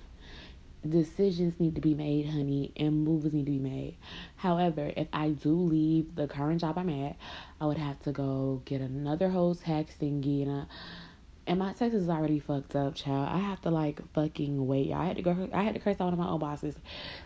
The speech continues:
because I had to beg them to get my taxes, and I had to tell them that what they was doing is illegal.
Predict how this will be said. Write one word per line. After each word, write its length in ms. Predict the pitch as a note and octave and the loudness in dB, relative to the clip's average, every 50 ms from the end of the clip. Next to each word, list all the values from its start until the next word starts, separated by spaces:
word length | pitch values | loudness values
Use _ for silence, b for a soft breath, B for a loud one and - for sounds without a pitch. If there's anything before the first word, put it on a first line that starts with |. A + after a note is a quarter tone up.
| B - - | B 0 4
because 460 | E3 D#3+ D#3 E3+ E3 D#3 D3+ C#3+ - | 4 4 4 4 2 2 2 2 2
I 120 | - D#3+ | 0 0
had 300 | F3+ F3+ E3+ E3 D#3+ D#3+ - | 0 2 2 0 0 -2 0
to 80 | - E3+ | 2 2
beg 580 | D3+ C#3+ C3+ C#3 C#3 C#3+ C#3+ C#3+ C#3+ C#3 C#3 C#3 | 2 2 2 0 0 2 2 2 0 0 0 0
them 200 | D3+ C#3+ D3 C#3+ | 0 0 2 0
to 60 | D3 | 0
get 140 | C#3 D3 C#3+ | 0 2 0
my 120 | D3 C#3+ | 0 0
taxes, 520 | - D3+ D3 C#3+ - - - D3 C#3+ C#3 - - | 0 0 -2 -2 -2 -2 -2 0 0 0 -2 0
and 180 | D#3 D3+ D3 - | 0 0 2 2
I 100 | C#3+ D#3 | 0 2
had 200 | E3 D#3+ D3+ - | 2 2 0 0
to 80 | D3+ | -2
tell 180 | D#3 D#3+ D#3 D3+ | 0 0 2 2
them 180 | D3 C#3+ C#3+ | 2 2 0
that 160 | C#3+ D3 D3 D3+ | 0 0 0 0
what 100 | D#3 D#3 | 2 4
they 80 | D3+ | 4
was 100 | D3+ C#3+ | 2 2
doing 180 | C#3+ D3 C#3+ C#3+ | 2 0 -2 0
is 100 | C3+ C3+ | -2 -2
illegal. 440 | C#3+ C#3 D3 D3 D3 D3 D3 D3 | 0 2 2 2 2 2 0 -2